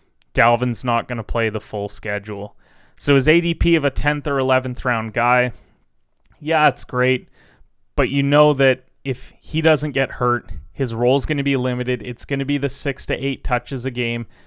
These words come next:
maybe a receiving yard or two here and there, maybe a touchdown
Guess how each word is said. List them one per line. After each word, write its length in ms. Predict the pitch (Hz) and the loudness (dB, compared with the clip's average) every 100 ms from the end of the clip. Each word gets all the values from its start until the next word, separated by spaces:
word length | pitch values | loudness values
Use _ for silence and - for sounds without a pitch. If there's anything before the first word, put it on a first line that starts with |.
| - - | -20 -6
maybe 340 | 120 127 143 | -2 0 0
a 80 | 139 | 0
receiving 880 | 135 127 - 135 135 127 131 127 - - - _ | 0 -4 -4 -2 -2 -2 -4 -4 -8 -18 -20 _
yard 400 | 117 120 120 127 | -4 2 2 2
or 100 | 123 | 0
two 440 | 117 - 127 127 123 - | -4 -4 -2 -2 -4 -8
here 320 | - 120 131 | -6 -2 0
and 160 | 131 127 | 0 0
there, 320 | 120 117 - _ _ _ _ _ _ _ | 0 0 -4 _ _ _ _ _ _ _
maybe 400 | 117 120 135 143 | -2 0 2 2
a 60 | 139 | 2
touchdown 720 | 123 120 - 117 107 104 | 2 0 -4 -4 -4 -4